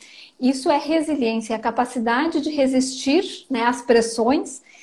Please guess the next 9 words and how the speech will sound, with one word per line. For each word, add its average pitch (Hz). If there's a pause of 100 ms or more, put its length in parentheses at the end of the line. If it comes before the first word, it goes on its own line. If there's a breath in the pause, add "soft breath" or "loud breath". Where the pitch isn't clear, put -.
(260 loud breath)
sem 294
uma 277
deformação. 254 (160)
Quando 285
a 330
gente 339
traz 330
isso 262
pra, 208